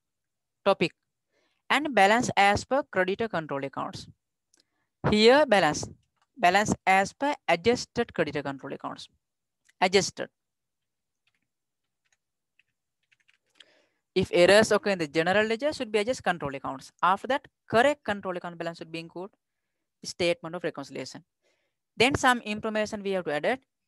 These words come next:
some information should be deduct, then closing balance should be equal balance as per creditors list. After that, I will discuss statement of correction of creditor list. Think about this is the adjusted control accounts.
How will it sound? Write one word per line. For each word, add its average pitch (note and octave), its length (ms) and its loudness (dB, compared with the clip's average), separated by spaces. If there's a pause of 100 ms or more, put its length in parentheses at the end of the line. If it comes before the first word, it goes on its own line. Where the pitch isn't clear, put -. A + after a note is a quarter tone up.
some G3 320 0
information F3+ 540 -12
should D#3+ 160 -14
be D3+ 100 -10
deduct, D3+ 340 -4 (460)
then A3+ 300 -2 (500)
closing G3+ 340 -2
balance F3+ 220 -6
should D#3 120 -18
be D#3+ 120 -8
equal E3 400 -6 (280)
balance F3 460 -2
as D#3+ 280 -6
per F#3+ 220 -8
creditors D3+ 520 -10
list. - 240 -14 (1500)
After A#3 340 2
that, C4 220 -2
I A3 120 2
will G3 80 -6
discuss G3+ 400 -4 (100)
statement A3 640 -6
of A#3+ 120 -8 (140)
correction C4 600 0
of C#4 160 -8
creditor E3 260 -4
list. - 240 -12 (880)
Think F#3+ 140 -12
about G#3 200 -2
this F3+ 160 -6
is A3+ 220 -2
the - 160 -2
adjusted G#3 680 -4
control A#3+ 320 -6
accounts. C#4+ 380 -8